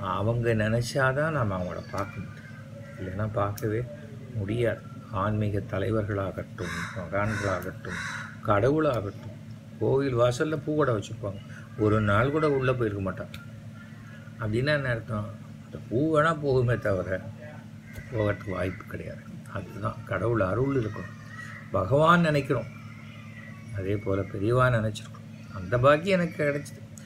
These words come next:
இப்ப நல்ல மனசார ஆசீர்வாதம் பண்ணியிருக்காங்க, நிறைய மகான்கள் ஆசீர்வாதம் பண்ணியிருக்காங்க. ஆ, பாண்டிச்சேரி divine mother வந்து அவங்க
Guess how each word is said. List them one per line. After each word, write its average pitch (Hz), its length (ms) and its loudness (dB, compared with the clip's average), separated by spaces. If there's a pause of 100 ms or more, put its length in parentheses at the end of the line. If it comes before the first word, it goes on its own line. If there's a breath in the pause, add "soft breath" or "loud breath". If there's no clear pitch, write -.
(300 loud breath)
இப்ப - 180 0
நல்ல 110 280 2
மனசார 110 500 4
ஆசீர்வாதம் 101 580 -2
பண்ணியிருக்காங்க, 90 460 -4
நிறைய 98 580 -4
மகான்கள் 107 480 0
ஆசீர்வாதம் 98 520 -2
பண்ணியிருக்காங்க. - 480 -6 (800 loud breath)
ஆ, 110 80 -6 (160)
பாண்டிச்சேரி 107 960 2
divine 113 380 2
mother 110 340 2
வந்து 123 340 -2 (420 loud breath)
அவங்க 98 420 0